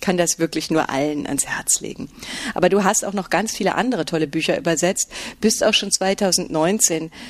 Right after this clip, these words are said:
für den Preis der Leipziger Buchmesse nominiert worden mit Löwenchor von Dragoman. Aber bevor ich mich jetzt ganz verlaufe, möchte ich dir erstmal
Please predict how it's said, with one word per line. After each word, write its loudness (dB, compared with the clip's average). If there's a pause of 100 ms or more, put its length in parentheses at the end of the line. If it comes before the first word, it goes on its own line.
(120)
für 0
den 2
Preis 2
der -2
Leipziger 0
Buchmesse -2
nominiert 0
worden 0
mit -2
Löwenchor 2
von -2
Dragoman. -2 (380)
Aber 4
bevor 2
ich 2
mich -4
jetzt -2
ganz -2
verlaufe, 2 (240)
möchte 2
ich -4
dir 2
erstmal -2